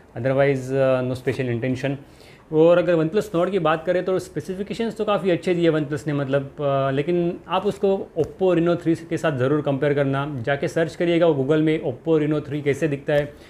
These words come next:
आपको similar, uh, design मिलेगा OnePlus Nord का भी। Okay, that's the part, क्योंकि वो दोनों मतलब एक ही company के, अ, सब brands है, that's, अ, thing।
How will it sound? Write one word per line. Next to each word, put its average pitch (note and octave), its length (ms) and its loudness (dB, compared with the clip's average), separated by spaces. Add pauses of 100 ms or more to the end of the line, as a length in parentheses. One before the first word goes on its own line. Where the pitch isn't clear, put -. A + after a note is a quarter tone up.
(260)
आपको E3 360 0
similar, D3+ 500 2
uh, D3+ 220 4
design C#3 320 2
मिलेगा C#3 340 0
OnePlus C3 380 -4
Nord B2+ 160 -2
का C#3 80 0
भी। C3 220 -2 (540)
Okay, F3 220 4
that's E3 200 4
the D3+ 100 2
part, D#3+ 360 0
क्योंकि D#3 200 -4
वो D3 180 2
दोनों C#3+ 280 0
मतलब C#3 300 -2
एक C3 140 0
ही D3 80 -6
company C3+ 340 -2
के, C3+ 340 2
अ, C3 300 -6
सब B2+ 260 -6 (140)
brands C3 320 -2
है, B2+ 280 0
that's, A#2+ 380 -6
अ, B2+ 200 0
thing। C#3 260 -4